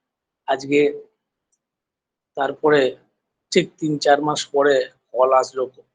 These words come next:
নেভিতে, আহ, আমার ইন্টারভিউ হবে, সেই ইন্টারভিউর জন্যে কল আসলো। আমাকে যেতে হবে কোথায়? সেই বোম্বে।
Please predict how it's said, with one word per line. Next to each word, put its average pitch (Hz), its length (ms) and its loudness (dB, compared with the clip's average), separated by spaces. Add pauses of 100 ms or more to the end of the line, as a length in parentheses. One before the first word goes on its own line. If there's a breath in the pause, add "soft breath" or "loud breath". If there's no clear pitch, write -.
(1080)
নেভিতে, 135 720 -2 (800)
আহ, 127 380 0
আমার 127 300 0
ইন্টারভিউ 131 600 -4 (340)
হবে, 123 320 0 (400)
সেই 127 260 -4
ইন্টারভিউর 127 440 -4
জন্যে 135 400 -10 (480)
কল 131 160 2
আসলো। 127 300 -2
আমাকে 127 300 -6
যেতে 123 260 -12
হবে 139 160 -4
কোথায়? 127 360 -6 (680)
সেই 143 260 -2
বোম্বে। 110 520 -6